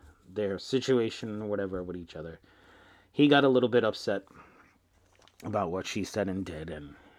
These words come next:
I, at least that's what we're saying. He got upset with what she was saying. He pulled out a gun that he obviously brought to school. The bigger question is, where the hell does a six-year-old get this from? And how he got it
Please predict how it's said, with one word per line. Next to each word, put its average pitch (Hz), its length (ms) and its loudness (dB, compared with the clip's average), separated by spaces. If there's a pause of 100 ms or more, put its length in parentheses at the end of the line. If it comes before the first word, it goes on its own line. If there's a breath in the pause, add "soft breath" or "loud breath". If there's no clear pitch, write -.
(1300 soft breath)
I, 85 120 -14
at 76 280 -14
least 82 240 -14
that's 131 220 2
what 151 140 6
we're 143 160 6
saying. 127 340 0
He 110 240 0 (500 loud breath)
got 165 220 12
upset 139 340 10
with 127 240 6
what 117 160 2
she - 120 -2
was 113 180 2
saying. 101 220 -2
He 101 120 -2
pulled 113 300 2
out 98 180 6
a 98 80 2
gun 92 460 0
that 87 160 -6
he 107 140 -2
obviously 107 460 2
brought 82 260 -8
to 85 100 -10
school. 95 480 -4 (760 soft breath)
The 82 60 -12
bigger 98 300 -4
question 101 400 -4
is, 101 100 -2
where 95 180 -4
the 95 100 -4
hell 101 200 -2
does 95 180 -6
a 87 60 -10
six-year-old 143 760 6
get - 300 -2
this - 480 -4 (380)
from? 123 500 -2 (1700 soft breath)
And 90 320 -6
how 104 360 0
he 131 160 2
got 123 220 6
it 123 180 0